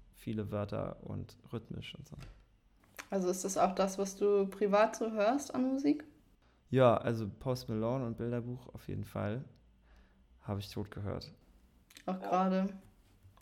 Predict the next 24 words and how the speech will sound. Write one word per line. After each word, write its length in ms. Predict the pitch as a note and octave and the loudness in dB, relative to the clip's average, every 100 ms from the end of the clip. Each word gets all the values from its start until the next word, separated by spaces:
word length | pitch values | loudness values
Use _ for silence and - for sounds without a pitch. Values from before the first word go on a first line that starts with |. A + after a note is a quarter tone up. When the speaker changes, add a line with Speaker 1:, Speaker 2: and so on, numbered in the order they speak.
| _ | _
Speaker 2:
in 100 | F#3 | 0
deiner 200 | F#3 F#3+ | 2 2
aktuellen 400 | F#3 F#3+ F3+ F#3 | 0 -2 0 0
Playlist 600 | F#3+ F#3+ F#3+ G3 G3 - | 0 0 0 -2 -6 -8
drin, 220 | G3 G3+ G#3 G3 | -4 -4 -4 -4
oder 200 | F#3+ F3+ | -2 -2
wie? 240 | F#3 G#3+ - - _ - - - - | -2 -2 -6 -20 _ -20 -14 -12 2
Speaker 1:
Ja, 500 | D3+ D3 A#2+ D#3 - - _ _ - | 10 10 10 4 -6 -20 _ _ -12
ich 140 | B2+ | 2
habe 160 | E3 F3 | 4 8
ja 160 | D#3+ | 6
eine 300 | - E3 F3 | 6 4 4
schöne 300 | F3 - F3 | 2 2 2
Playlist 360 | D3+ D3 D3+ D3+ | 2 4 4 4
auf 100 | B2 | -4
Spotify 640 | - C3+ C3 C3+ C#3 D#3+ - | 0 0 2 2 4 2 0
und 140 | - C3 | -2 -2
das 80 | |
ist 180 | - - | -4 0
tatsächlich 460 | B2 A#2 B2 A#2+ A2+ | 0 2 -2 -2 -6
auch 80 | - | -6
so 140 | - | -4
meine, 520 | G#2 - G#2 G2+ G2+ | -4 -4 -4 -4 -6
ähm, 320 | G#2+ G#2 G2+ | -6 -4 -4